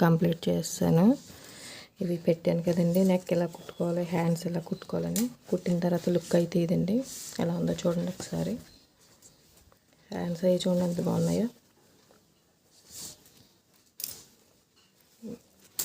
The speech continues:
ఇది వచ్చి ఫ్రిల్స్ కట్ బ్లౌజ్ అనమాట అండి. ఫ్రిల్స్ కట్ కుట్టాను. Actually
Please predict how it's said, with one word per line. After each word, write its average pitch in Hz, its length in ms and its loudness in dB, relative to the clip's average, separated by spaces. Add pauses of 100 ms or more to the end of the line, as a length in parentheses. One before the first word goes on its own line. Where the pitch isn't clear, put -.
(600)
ఇది 185 140 8 (140)
వచ్చి 202 260 4 (120)
ఫ్రిల్స్ 180 360 8
కట్ 185 280 2
బ్లౌజ్ 175 340 10
అనమాట 165 320 0
అండి. - 160 -8 (1200)
ఫ్రిల్స్ 180 340 -2
కట్ 185 220 0
కుట్టాను. 185 440 -4 (680)
Actually 185 360 8